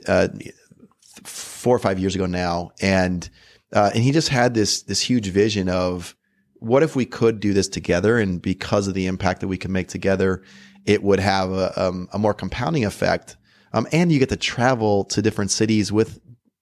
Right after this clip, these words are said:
friends of yours, change the world, explore new cities.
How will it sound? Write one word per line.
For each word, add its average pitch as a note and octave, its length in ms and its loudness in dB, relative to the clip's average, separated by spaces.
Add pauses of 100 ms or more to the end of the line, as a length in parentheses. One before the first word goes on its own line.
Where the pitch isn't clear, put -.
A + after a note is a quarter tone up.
friends B2+ 420 0
of G2 120 -2
yours, F#2 460 0 (420)
change C#3 380 2
the A#2 100 4
world, G2+ 720 2
explore C3+ 420 0
new A#2+ 140 0
cities. F#2 680 -2